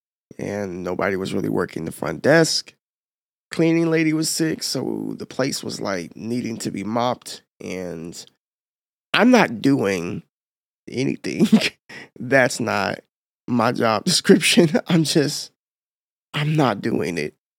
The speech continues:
I notified the owner's son and told him, "Hey, it's, it's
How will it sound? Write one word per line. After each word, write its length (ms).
I 360
notified 840
the 120
owner's 400
son 500
and 160
told 360
him, 160
"Hey, 380
it's, 340
it's 380